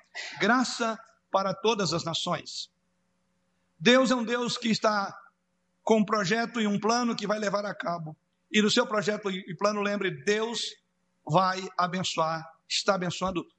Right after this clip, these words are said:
todas as nações. Não é assim a promessa a Abraão? "Em ti serão benditas todas as nações." Sim, há uma graça para todas as nações. O fato do evangelho se estender também a Nínive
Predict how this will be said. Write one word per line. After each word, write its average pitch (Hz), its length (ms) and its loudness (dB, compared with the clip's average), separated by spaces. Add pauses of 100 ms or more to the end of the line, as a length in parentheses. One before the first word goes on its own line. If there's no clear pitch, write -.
(280)
todas 196 400 2
as 170 60 0
nações. 147 320 -4
Não 180 80 0
é 214 60 4
assim 208 200 -2
a 208 80 -2
promessa 196 380 -2
a - 20 0
Abraão? 190 340 -2 (280)
"Em 208 180 2
ti 262 160 4
serão 226 260 4
benditas 208 600 -4 (400)
todas 220 580 4
as 165 140 -4
nações." - 760 -6 (140)
Sim, 185 560 2 (260)
há 160 140 0
uma 170 160 -4
graça 151 680 -4 (140)
para 135 240 0 (260)
todas 170 680 0 (400)
as 147 320 2
nações. 160 840 -4 (380)
O 160 100 -2 (120)
fato 247 340 0
do 220 80 0
evangelho 226 500 0
se - 160 -2
estender 190 600 -4 (240)
também 233 420 0
a 247 120 0
Nínive 214 760 0